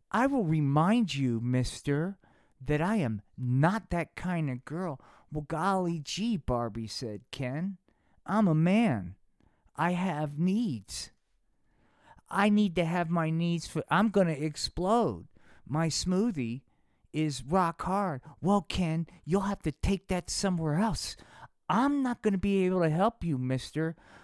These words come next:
"Well, golly gosh, what does this mean?" "It means we're gonna be on break, Ken. I need to find myself a better person,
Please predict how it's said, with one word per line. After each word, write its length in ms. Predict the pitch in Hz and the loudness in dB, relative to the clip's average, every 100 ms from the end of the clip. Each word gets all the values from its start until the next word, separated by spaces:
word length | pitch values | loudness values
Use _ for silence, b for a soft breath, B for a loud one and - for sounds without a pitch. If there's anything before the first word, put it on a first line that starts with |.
| B B | B B
"Well, 160 | 185 - | -10 -6
golly 380 | 247 226 202 190 | -4 -2 -4 -4
gosh, 360 | 247 214 214 - | 0 0 0 0
what 140 | 240 | 0
does 140 | 220 | 0
this 200 | 208 202 | -4 -4
mean?" 280 | 220 233 170 B B | 0 0 0 B B
"It 180 | 233 190 | -4 0
means 380 | 214 233 196 208 | 2 4 2 2
we're 120 | 269 | 0
gonna 220 | - 220 | 2 0
be 240 | 175 208 190 | 2 4 4
on 260 | 160 131 - | 2 -2 2
break, 320 | 151 151 117 _ | 6 6 2 _
Ken. 420 | - 135 120 131 139 B B B B | -10 -6 -6 -6 -10 B B B B
I 120 | 277 | 0
need 200 | 285 202 | 0 0
to 80 | 170 | -4
find 360 | - 180 170 | -4 -2 0
myself 580 | 160 156 156 - 139 - | 2 0 0 -2 -4 -4
a 60 | 113 | -6
better 380 | - 165 147 135 | -2 -2 -2 -4
person, 580 | - 120 117 - 101 | -6 -6 -8 -10 -10